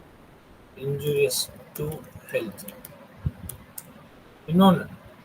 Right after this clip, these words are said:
to smoke-அ வந்து கொஸ்டின்ல கொடுத்துருவாங்க. இதே ஆன்சரை வந்து மார்க் சொல்லுவாங்க. Change the infinitive to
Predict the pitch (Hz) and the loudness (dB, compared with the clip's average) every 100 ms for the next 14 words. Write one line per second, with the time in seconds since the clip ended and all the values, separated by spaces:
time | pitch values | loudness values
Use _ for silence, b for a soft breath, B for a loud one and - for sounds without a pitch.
0 | - - - - 233 208 190 175 165 156 | -20 -20 -20 0 2 4 6 8 8 6
1 | 160 180 165 143 170 151 139 139 139 117 | 4 0 0 0 2 0 0 0 -2 -2
2 | - - - - - - - - - - | -10 -18 -20 -20 -20 -20 -20 -20 -20 -20
3 | - - - - - 156 156 156 180 156 | -20 -20 -20 -14 -6 4 4 8 8 8
4 | 160 175 165 156 147 143 165 202 208 - | 6 4 2 0 0 -4 6 8 8 0
5 | - - - 156 180 - 139 117 104 95 | -20 -20 2 6 6 4 -4 -6 -10 -14
6 | - - - - - - - - - - | -18 -20 -20 -20 -20 -20 -20 -20 -20 -20
7 | - 190 196 208 180 175 175 170 185 | 0 6 8 8 6 4 4 4 6